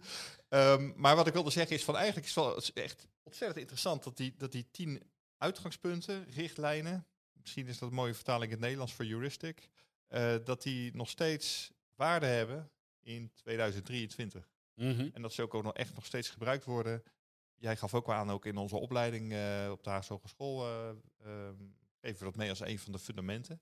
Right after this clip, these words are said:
Speaker 2: Ja.
Speaker 1: Ehm, ja, ik, ik vind het gewoon heel, heel interessant om dan inderdaad te kijken van, nou,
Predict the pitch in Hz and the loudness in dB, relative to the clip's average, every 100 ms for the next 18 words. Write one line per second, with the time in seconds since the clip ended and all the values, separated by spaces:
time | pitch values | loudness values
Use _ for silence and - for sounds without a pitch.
0 | _ - 170 - _ _ _ 104 101 98 | _ -6 -6 -8 _ _ _ -8 -4 -4
1 | 95 98 95 92 - _ _ _ _ _ | -4 -4 -8 -10 -14 _ _ _ _ _
2 | _ _ _ _ 110 123 95 - 107 - | _ _ _ _ -2 0 0 -2 -8 -14
3 | - _ 113 104 110 110 113 104 107 104 | -20 _ -12 -4 -2 0 -2 -4 -8 -8
4 | 107 104 110 - - 139 120 104 120 120 | -8 -6 -8 -6 2 2 0 -2 -2 -2
5 | 117 104 101 - 101 95 107 98 98 101 | -4 -4 -4 -4 -4 -4 -8 -4 -2 -4
6 | 110 | -6